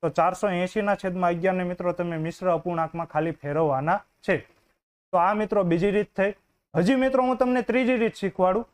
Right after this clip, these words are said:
કે આવુંય તમને ન આવડે, કાંઈ આવડે જ નહીં તો શું કરવું? માની લો કે તમારે આ રીત નથી કરવી. જો, જો મિત્રો આ દાખલો ચપટીમાં ઉડાડી દો.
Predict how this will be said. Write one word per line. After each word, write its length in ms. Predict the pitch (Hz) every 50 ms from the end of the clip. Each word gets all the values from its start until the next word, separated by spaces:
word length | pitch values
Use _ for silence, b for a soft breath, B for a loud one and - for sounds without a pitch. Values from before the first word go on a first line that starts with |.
| _ _ _ _
કે 60 | 240
આવુંય 500 | 226 - 165 165 190 196 220 254 302 320 - -
તમને 280 | 294 294 294 294 277
ન 60 | 254
આવડે, 360 | 254 247 226 214 202 190 185 175
કાંઈ 300 | 175 220 220 240 220 202 196
આવડે 220 | 208 226 269 277 302 294 233
જ 80 | 247
નહીં 240 | 226 226 208 180 - -
તો 180 | 269 294 269
શું 220 | - - 220 190 156 -
કરવું? 260 | 165 165 190 240 247 - _ _ _ 165
માની 240 | 185 220 254 240 220
લો 100 | 202 185
કે 120 | 185 185 160
તમારે 300 | 180 170 175 180 180 - -
આ 140 | 185 220 226 208 185
રીત 160 | 185 165 151 -
નથી 160 | 151 143 - -
કરવી. 220 | - 135 123 117 - _ _ _ _ _ _ _ -
જો, 100 | 180 202
જો 200 | 226 240 262 277
મિત્રો 260 | 262 262 247 262 247
આ 120 | 233 226 214 226
દાખલો 240 | 226 226 240 214
ચપટીમાં 500 | 185 - 214 220 - - 247 233 226 214 208
ઉડાડી 340 | 208 185 202 190 175 165 151 147
દો. 60 | 139